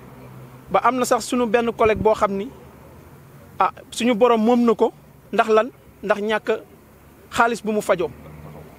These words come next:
Waaw. Direction sax taxawu. Ndax képp kuy kilifa ci dëkk bi, ba ci présidence de la République, yónnee nañ la kayit. Ba ci présidence bi,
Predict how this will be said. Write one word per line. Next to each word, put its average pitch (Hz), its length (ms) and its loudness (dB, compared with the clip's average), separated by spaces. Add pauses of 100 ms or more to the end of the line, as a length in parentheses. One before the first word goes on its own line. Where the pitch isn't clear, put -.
(240)
Waaw. 147 240 0 (840)
Direction 262 380 2
sax 254 160 -2
taxawu. 214 360 2
Ndax 214 460 2
képp 269 220 0
kuy 269 160 2
kilifa 254 300 -2
ci 220 100 -6
dëkk 190 220 0
bi, 127 100 -12 (880)
ba 185 100 2
ci 254 120 0
présidence 247 500 0
de 233 100 2
la 233 140 4
République, 190 380 -2 (680)
yónnee 233 300 2
nañ 220 180 0
la 196 80 2
kayit. 165 240 -2 (1200)
Ba 170 120 2
ci - 100 -4
présidence 202 460 0 (140)
bi, 208 160 -6